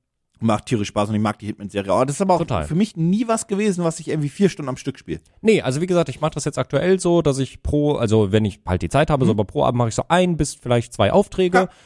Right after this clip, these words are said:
Speaker 2: Und gerade ist so ein bisschen auch mein Approach, ich, ich spiele jetzt einmal die gesamte Story durch,
Speaker 1: Mhm.
Speaker 2: so wirklich von, weil, wie gesagt, ist ja einmal Hitman eins bis drei ist ja alles drin in, in dem
Speaker 1: Ja.
Speaker 2: Game Pass-Ding. Ähm,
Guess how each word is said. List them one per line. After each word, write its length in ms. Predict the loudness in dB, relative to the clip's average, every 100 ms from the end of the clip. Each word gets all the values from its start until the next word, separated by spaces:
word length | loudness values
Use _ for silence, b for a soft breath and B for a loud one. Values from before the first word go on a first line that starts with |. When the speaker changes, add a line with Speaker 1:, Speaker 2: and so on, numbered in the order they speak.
| b
Speaker 2:
Und 140 | -2
gerade 220 | 2 4 2
ist 60 |
so 40 | 0
ein 40 |
bisschen 180 | -2 -2
auch 40 | 0
mein 140 | 0
Approach, 260 | 2 0 0
ich, 100 | -4
ich 140 | -6 0
spiele 140 | 2
jetzt 80 | 2
einmal 160 | 0 0
die 60 |
gesamte 260 | 0 -2 0
Story 260 | 0 2 2
durch, 260 | 0 -2
Speaker 1:
Mhm. 80 | -2
Speaker 2:
so 140 | 0 0
wirklich 240 | -2 -4
von, 320 | -2 0 0
weil, 240 | 2 0 0
wie 40 |
gesagt, 180 | -2 0
ist 80 | 0
ja 100 | 0
einmal 220 | 2 2
Hitman 200 | 0 0
eins 140 | -2
bis 140 | -4 -2
drei 140 | 0
ist 60 | 0
ja 80 | -2
alles 120 | -4
drin 180 | -2 0
in, 200 | 0 -2
in 300 | -2 -2 -2
dem 160 | 0
Speaker 1:
Ja. 100 | 0
Speaker 2:
Game 280 | 0 -2 -2
Pass-Ding. 360 | -2 -4 -4 -8 -10 b b b 2
Ähm, 500 | 4 4 4 0